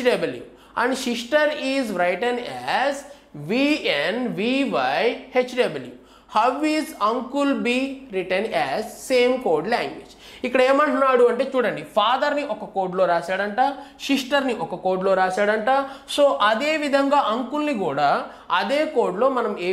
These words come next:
విధంగా రాస్తామని అడుగుతున్నాడు. So ఇక్కడ రాద్దాం, అసలు వాటి మధ్య ఏముందో ఒకసారి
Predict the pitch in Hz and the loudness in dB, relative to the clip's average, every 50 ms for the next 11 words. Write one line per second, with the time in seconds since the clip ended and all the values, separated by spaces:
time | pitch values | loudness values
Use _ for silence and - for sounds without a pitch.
0 | 185 185 180 180 170 165 160 151 135 135 135 - - 147 190 - 190 170 156 151 | -2 -2 -2 -4 -2 -2 -2 -2 -4 -4 -8 -8 -8 -6 -4 -2 -2 -2 -2 -4
1 | 143 143 - 117 - - - - 311 302 - 247 214 170 165 160 170 165 143 131 | -6 -8 -10 -12 -12 -6 -2 0 2 2 2 2 2 2 2 2 2 0 -2 -6
2 | - - - - 190 - 233 220 214 208 196 190 185 185 190 190 196 240 208 190 | -8 -10 -10 -10 -6 -4 -2 0 2 2 2 2 0 -2 -2 -2 -2 -2 -2 -2
3 | 196 208 220 214 214 202 190 175 170 175 - 160 151 151 | -2 -2 -2 -2 0 2 2 2 2 2 -2 -6 -6 -6